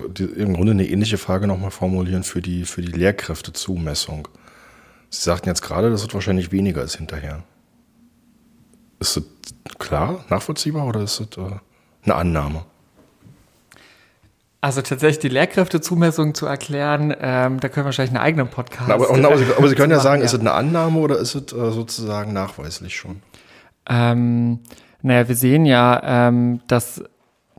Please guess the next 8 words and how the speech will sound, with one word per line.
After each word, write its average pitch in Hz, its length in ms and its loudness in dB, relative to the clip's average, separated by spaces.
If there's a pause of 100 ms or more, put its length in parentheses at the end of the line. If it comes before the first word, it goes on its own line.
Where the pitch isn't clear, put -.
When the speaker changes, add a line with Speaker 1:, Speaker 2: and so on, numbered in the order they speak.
Speaker 2:
also 127 200 2
die 120 40 0
Senatorin 135 460 4
sagt, 127 240 2
dass 117 120 -2
es 117 120 -8
insgesamt, 127 1000 2
ähm, 117 600 2